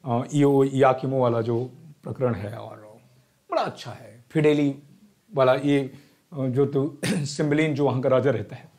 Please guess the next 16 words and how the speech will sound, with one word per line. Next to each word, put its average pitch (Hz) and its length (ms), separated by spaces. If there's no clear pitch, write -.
तो 123 240
उसकी 170 200
पत्नी 175 300
का 202 60
नाम 165 200
क्या 165 140
था? 180 360
Cressida। 175 400
She 151 300
is 160 140
not 151 120
referred 180 360
to 156 60
by 139 140
name। 190 280
यूरोफिल। 214 640